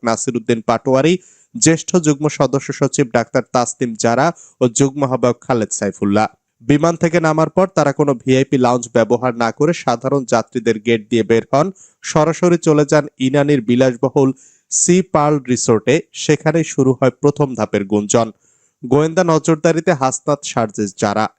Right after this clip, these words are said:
এদিকে এনসিপি নেতাদের কক্সবাজার সফরের উদ্দেশ্য নিয়ে প্রথম থেকেই রাজনৈতিক অঙ্গনে নানা জল্পনা চলছিল, বিশেষ করে বিদেশি কূটনীতিক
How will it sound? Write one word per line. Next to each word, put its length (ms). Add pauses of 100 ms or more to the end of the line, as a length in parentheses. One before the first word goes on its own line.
এদিকে 420 (320)
এনসিপি 440
নেতাদের 400
কক্সবাজার 640
সফরের 540
উদ্দেশ্য 460
নিয়ে 200
প্রথম 400
থেকেই 380 (300)
রাজনৈতিক 640
অঙ্গনে 400
নানা 260
জল্পনা 480
চলছিল, 500
বিশেষ 340
করে 200
বিদেশি 440
কূটনীতিক 520